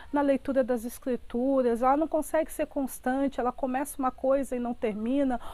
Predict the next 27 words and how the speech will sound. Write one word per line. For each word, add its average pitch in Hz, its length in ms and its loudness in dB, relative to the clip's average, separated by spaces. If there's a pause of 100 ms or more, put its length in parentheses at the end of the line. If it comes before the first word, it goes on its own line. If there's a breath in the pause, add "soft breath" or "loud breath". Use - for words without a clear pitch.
(120)
ou 233 220 8
ela 254 220 6
começa 254 480 2
do 208 160 0
meio, 247 500 4
ela 240 160 2
não 240 100 -2
consegue 254 440 -2
iniciar 247 480 2
direito, 254 640 2 (260 loud breath)
ou 254 200 8
e 254 140 4
não 262 140 4
finaliza, 247 880 0 (240 loud breath)
ou 285 300 12
ela 269 180 8
até 277 220 2
finaliza, 262 640 0
mas 254 180 -2
tem 277 140 -4
dificuldade 262 540 -2
pra 262 80 0
fazer 247 240 -2
o - 20 0
serviço 247 400 -2
do 220 100 -6
meio. 247 280 0